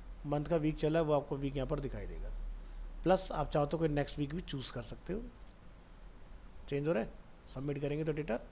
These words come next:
submit आया होगा। तो क्या लिखा रहा है? week equal to twenty twenty-four और W forty, weak forty है, ठीक है। तो ये है आपके जितने भी input के types होते हैं वो सारे के सारे types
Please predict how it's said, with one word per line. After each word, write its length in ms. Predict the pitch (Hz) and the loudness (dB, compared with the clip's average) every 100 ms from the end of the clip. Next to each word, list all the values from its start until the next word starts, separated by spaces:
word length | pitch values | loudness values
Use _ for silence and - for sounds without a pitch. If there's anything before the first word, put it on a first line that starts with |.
| - - - | -14 -14 -12
submit 320 | - 139 139 120 | -6 -2 0 -2
आया 120 | - - | -6 -8
होगा। 200 | 120 - - - - - - - | -10 -10 -12 -14 -16 -18 -18 -4
तो 100 | 147 135 | -4 2
क्या 100 | 165 | 4
लिखा 160 | 170 180 | 4 6
रहा 120 | 185 | 4
है? 80 | 139 | 6
week 200 | 180 175 | 2 4
equal 200 | 160 180 | 4 4
to 80 | 190 | 6
twenty 180 | 170 170 | 4 6
twenty-four 400 | 170 170 196 226 | 4 0 2 2
और 240 | 254 170 151 | 4 4 4
W 260 | 156 196 | 2 2
forty, 380 | 226 160 - 131 - - - 131 | 0 -2 -2 -6 -8 -14 -12 -4
weak 180 | 160 175 | -2 -2
forty 360 | 151 117 123 | -6 -6 -8
है, 120 | 101 - - - - - - - - - - - - - - - - - - - - - - - - - - - - - - - | -10 -12 -18 -20 -20 -18 -18 -16 -18 -18 -16 -14 -14 -14 -14 -12 -12 -14 -14 -16 -18 -18 -18 -18 -18 -18 -18 -16 -16 -16 -16 -6
ठीक 120 | - 208 | 0 2
है। 80 | 170 - - - - | 2 -4 -14 -14 -2
तो 120 | 175 - 165 | -2 -2 -2
ये 300 | 156 208 190 | 6 8 8
है 160 | 160 | 6
आपके 380 | 185 160 - 214 - - - - | 6 4 2 -2 -2 -14 -16 -8
जितने 260 | 147 - 170 | -6 -2 -2
भी 100 | 202 - | -2 -2
input 280 | 156 147 151 | -6 -4 -2
के 80 | 165 165 | -2 0
types 340 | 139 139 139 156 | 0 0 -2 -6
होते 160 | 147 | -4
हैं 80 | 190 | -4
वो 100 | 175 | -4
सारे 280 | - 143 143 | -2 -2 -2
के 60 | 135 | -4
सारे 220 | 139 131 | -6 -6
types 480 | 135 170 - - | -4 -6 -6 -12